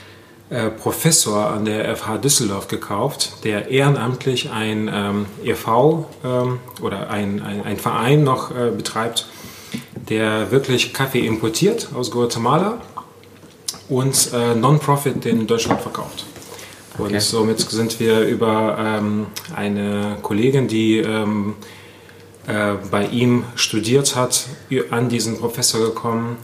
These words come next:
Speaker 1: Äh, und witzigerweise, das ist der gleiche Dozent, bei dem mein, ähm, Geschäftspartner Erkan vor zwanzig Jahren schon an der, ähm, F H Düsseldorf, äh, war und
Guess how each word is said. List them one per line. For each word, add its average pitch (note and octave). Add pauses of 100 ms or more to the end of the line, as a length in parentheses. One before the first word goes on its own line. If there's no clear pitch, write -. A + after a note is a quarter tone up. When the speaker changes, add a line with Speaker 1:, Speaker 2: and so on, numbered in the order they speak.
(140)
Speaker 1:
Äh, G#2
und G2+
witzigerweise, G#2
das G2+
ist A2
der G#2
gleiche A#2+
Dozent, C3
bei G#2+
dem G#2
mein, G#2
ähm, G2+ (420)
Geschäftspartner G#2+
Erkan A2 (220)
vor -
zwanzig A#2+
Jahren A2+
schon F#2+
an G2
der, G2+ (160)
ähm, G2 (480)
F -
H G2
Düsseldorf, F#2+
äh, F#2+
war G2
und G2